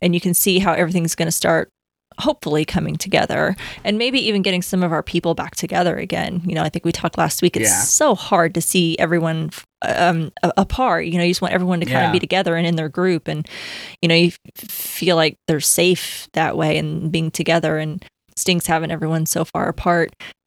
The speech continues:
Speaker 1: uh, from each other, but, you know, maybe that will change, um, coming soon. So,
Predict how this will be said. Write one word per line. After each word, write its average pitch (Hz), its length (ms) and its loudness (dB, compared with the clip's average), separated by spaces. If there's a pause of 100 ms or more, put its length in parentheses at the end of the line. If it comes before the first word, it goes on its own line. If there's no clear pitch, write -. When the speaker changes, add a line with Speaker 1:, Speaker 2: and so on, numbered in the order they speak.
Speaker 1:
uh, 165 160 0
from 165 200 0
each 165 140 -2
other, 160 220 0
but, - 260 -2 (460)
you 185 100 2
know, 165 220 0 (100)
maybe 196 240 4
that 240 180 2
will 226 100 0
change, - 720 0 (500)
um, 180 400 -2 (380)
coming 156 240 0
soon. 160 340 -2 (180)
So, - 280 -2